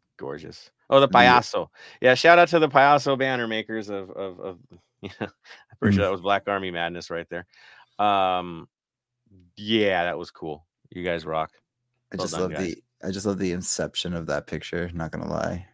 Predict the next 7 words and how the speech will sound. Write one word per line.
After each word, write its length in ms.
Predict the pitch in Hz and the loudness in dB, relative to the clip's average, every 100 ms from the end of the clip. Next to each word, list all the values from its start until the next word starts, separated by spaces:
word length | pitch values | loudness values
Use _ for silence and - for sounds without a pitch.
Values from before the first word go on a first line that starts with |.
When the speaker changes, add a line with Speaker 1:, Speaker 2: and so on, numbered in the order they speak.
| _ | _
Speaker 2:
Ruben 560 | 92 95 92 95 95 92 | -4 -2 0 0 -2 -4
taking 340 | - 87 90 | -6 -8 -8
picture 360 | - 78 - 85 | -8 -10 -4 -6
of 120 | 78 | -4
Ruben. 540 | 90 87 65 82 87 82 - _ _ _ _ _ _ _ _ _ _ _ _ _ | -4 -2 -4 -4 -6 -8 -20 _ _ _ _ _ _ _ _ _ _ _ _ _
Speaker 1:
<laughs> 1120 | - - _ _ _ _ _ _ _ _ 120 | -18 -18 _ _ _ _ _ _ _ _ -6
Ru-, 80 | 127 | -4